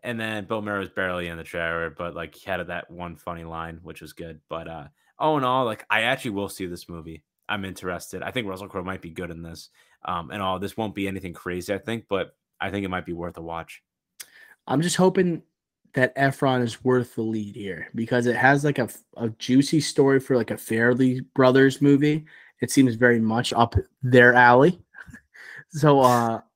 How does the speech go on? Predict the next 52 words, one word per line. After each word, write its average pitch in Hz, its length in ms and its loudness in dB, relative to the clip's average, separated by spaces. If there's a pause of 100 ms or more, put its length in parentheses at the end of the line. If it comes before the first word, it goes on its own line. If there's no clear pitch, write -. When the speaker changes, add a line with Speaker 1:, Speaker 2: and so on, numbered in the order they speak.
(880)
Speaker 2:
yeah, 135 200 2
it 131 140 -2
seems 139 200 0
like 120 100 -2
it's 117 180 -6
got, 117 140 -2
has 113 120 -8
a - 20 -2
lot 120 100 2
of 113 80 -4
comedic 120 480 -4 (160)
beats 127 300 0
that 117 120 0
it 110 120 -6
can 107 100 -8
hit. 113 300 0 (500)
Uh, 123 180 2
we'll 127 120 0
see - 160 -4
if 151 100 2
it 135 60 2
can 127 160 -4
deliver. 120 880 0
I 123 100 0
just, 117 180 -4
I'm 123 140 -2
not 120 180 -2
sold 120 320 2
on 113 100 -2
Efron 113 440 -4
leading 110 320 -4
this 107 320 -10
with, 107 220 -8
uh, 101 280 -8 (340)
quite 123 360 6
a, 135 60 -2
a 123 200 0
quality 131 440 6
cast, - 580 -2
you 113 80 -2
know? 117 240 0 (320)
I, 120 140 8
I 131 140 4
want 120 360 6
him 156 140 6
to 160 280 4
so 139 300 2
bad. 127 460 0 (340)
I 117 80 2
think 139 300 0
we 127 80 2
dra-, 120 260 0